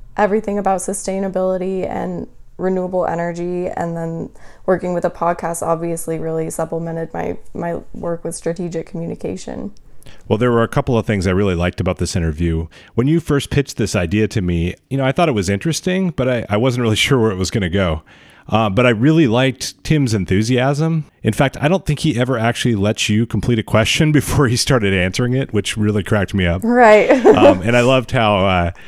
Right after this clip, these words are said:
Speaker 2: at first blush, you know, this seems like a quaint little project, but he's, he starts pulling on all the different threads. Um, you really see how many different ways it connects to sustainability. Yeah, so give us a little bit of a preview and let's, let's get into it.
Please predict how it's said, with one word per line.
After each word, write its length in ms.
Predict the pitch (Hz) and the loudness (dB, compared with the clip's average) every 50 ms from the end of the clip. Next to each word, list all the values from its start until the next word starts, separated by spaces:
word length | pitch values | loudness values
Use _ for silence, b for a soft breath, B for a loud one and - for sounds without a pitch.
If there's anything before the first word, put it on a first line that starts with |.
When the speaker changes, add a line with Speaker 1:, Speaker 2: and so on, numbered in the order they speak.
| B B | B B
Speaker 2:
at 160 | - 123 117 - | -2 0 0 2
first 300 | - 151 143 - - - | 2 2 2 2 2 0
blush, 440 | 123 123 120 120 - - - - - - - - - - - - - - - | 2 4 4 4 2 0 -4 -6 -8 -16 -20 -20 -20 -18 -18 -16 -16 -6 -2
you 80 | 143 135 | 0 2
know, 120 | 131 123 | 2 2
this 160 | 127 127 - | 2 2 2
seems 280 | - - 160 170 160 143 | 2 2 2 4 4 4
like 140 | 147 127 - | 2 2 2
a 80 | 117 | -2
quaint 300 | - - - 131 127 101 | -2 0 0 0 0 0
little 160 | 110 104 90 - | 0 0 0 0
project, 500 | - 127 131 139 117 98 87 82 - - | 0 0 0 0 0 0 -2 -2 -2 -2
but 100 | 92 90 | 0 0
he's, 280 | 101 95 92 104 101 - | 0 0 0 -2 -4 -2
he 200 | 95 104 123 117 | 0 0 0 0
starts 260 | - 127 110 95 - | 0 0 -2 -2 -2
pulling 280 | - 127 123 113 110 107 | -2 0 0 2 2 2
on 80 | 101 | 2
all 100 | 98 95 | 2 0
the 80 | 90 98 | 0 0
different 320 | 92 101 - - 95 82 | 0 0 -2 -2 -4 -4
threads. 520 | - 110 107 104 98 95 87 85 87 - b b b b b b b b | -2 0 2 2 2 0 0 -2 -6 -10 b b b b b b b b
Um, 160 | - 104 98 98 | -2 0 2 2
you 120 | 98 104 | 4 4
really 220 | 117 123 117 104 | 4 4 4 2
see 240 | - - 123 110 98 | 2 2 0 0 2
how 360 | 80 98 92 92 87 87 - - | 2 2 2 2 2 0 -2 -2
many 240 | 101 107 101 107 92 | -2 0 0 0 0
different 400 | 87 - - 113 - 107 101 95 | -2 -2 -2 -2 0 0 0 2
ways 220 | 95 92 87 92 | 2 2 0 0
it 40 | 95 | -2
connects 280 | - 98 92 87 - - | -2 -2 -2 -2 -2 -4
to 80 | 101 | -6
sustainability. 880 | 90 - - 92 - - 104 92 87 80 90 92 85 80 73 76 76 - B B B B B B B B B B B B B | -6 -4 -4 -4 -2 -2 -2 0 0 0 0 0 0 0 -2 -4 -8 -12 B B B B B B B B B B B B B
Yeah, 160 | - 135 131 | -2 0 0
so 140 | 117 - 120 | 0 0 0
give 140 | 110 139 143 | 0 2 2
us 100 | 131 - | 2 2
a 60 | 160 | 2
little 160 | 139 143 135 | 2 4 4
bit 100 | 131 139 | 4 4
of 80 | 127 120 | 4 4
a 60 | 113 | 2
preview 500 | - - 127 123 120 135 147 175 185 143 | 2 4 2 4 4 4 4 4 4 2
and 80 | 92 90 | 2 2
let's, 180 | 92 98 - - - | 0 -2 -2 -4 -2
let's 200 | 104 110 - - | 0 0 0 0
get 180 | - 123 - 101 | -2 -2 0 0
into 240 | 104 127 - 107 | 0 0 0 -2
it. 160 | 78 82 82 | -2 -2 -6